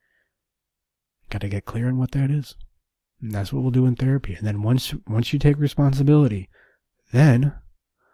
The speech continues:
how to manage it. I don't even have guys talk about what they, what they need to do to manage it 'cause it's so obvious.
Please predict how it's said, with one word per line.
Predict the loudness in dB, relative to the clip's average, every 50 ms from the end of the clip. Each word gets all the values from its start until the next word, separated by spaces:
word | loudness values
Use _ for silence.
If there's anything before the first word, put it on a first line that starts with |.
| _ _ _ _ _ _ _ _ _ _ _ _ _ _ _ _ _ _ _ _ _ _
how | -6 -4 -2
to | -2 0
manage | 2 4 4 4 4 2 0 -4
it. | -10 -16 _ _ -18 -18 -16 -16 -20 -20 _ _ _ _ _ _ _ _ _ _ _ _ _ _ _ _ _ _ _ _ _ _ _ _ _ _ -6
I | -4
don't | 0 0
even | 2 2 2 2
have | 2 2 2
guys | 0 -2 -4 -4 -6 -8 -10
talk | -10 -10 -10 -10 -8
about | -10 -10 -10 -10 -8
what | -10 -10 -10 -8
they, | -10 -10 -10 -8
what | -6 -6 -6 -4
they | -6 -6 -6 -10 _
need | -6 -4 -4 -4 -6
to | -6
do | -6 -6 -6
to | -4
manage | -6 -8 -8 -8 -8
it | -10 -8 -10
'cause | -8 -8 -8
it's | -8 -8
so | -6 -4 -4 -2 -2
obvious. | -4 -6 -6 -8 -10 -14 -16 -18 -18 -20